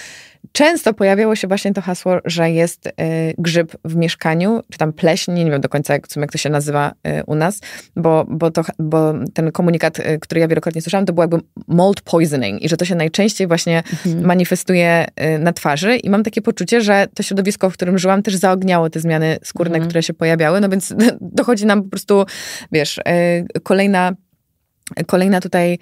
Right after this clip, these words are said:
Speaker 1: warstwa, ale jak słucham tej definicji, o której powiedziałaś, to wychodzi na to, że trądzik jest trochę definiowany po prostu przez objawy, no bo
Speaker 2: Mhm.
Speaker 1: teoretycznie, znaczy praktycznie, stan zapalny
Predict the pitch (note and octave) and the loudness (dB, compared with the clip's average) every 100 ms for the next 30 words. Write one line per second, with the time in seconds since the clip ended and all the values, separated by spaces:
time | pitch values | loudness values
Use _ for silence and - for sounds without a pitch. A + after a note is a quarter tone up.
0 | - - - F3+ F3 - G#3+ C#4+ - C4 | -10 -16 -2 0 0 0 0 2 2 4
1 | D#3+ D3 F3 - D4 B3+ G#3+ A3 G#3+ G#3 | 4 2 -2 0 0 2 2 4 2 2
2 | D#3 D3+ D3+ D3+ C#3+ D3 G3+ - - - | 0 0 0 0 2 2 2 -4 -16 -20
3 | - G#3 G3+ F#3 D4+ D#4 B3 B3 G#3+ A3 | -2 2 2 2 2 4 4 4 4 2
4 | - _ _ _ F#3 A3 D#4 C#4+ - - | 0 _ _ _ 2 4 4 -2 -4 -6
5 | - G#3+ B3 G3+ A3+ G#3 F3 F#3 A3 - | -4 2 2 2 2 2 4 2 0 -4
6 | G3+ G3 - G3+ G#3+ - A#3+ C4 E3 C3+ | 0 0 0 -4 -6 -2 2 4 2 0
7 | A#2 F3 F#3+ - G#3 G3 F3 G3+ - G3 | -2 2 0 2 2 4 2 0 0 2
8 | G#3+ - F3+ F#3+ F#3+ - D#3+ E3 F#3 - | 2 -2 -2 -2 -2 -4 -2 0 0 -2
9 | - - - - G#3 G#3 G3 E3+ E3+ F3 | -20 -18 -14 0 2 2 2 2 4 4
10 | G3+ | 2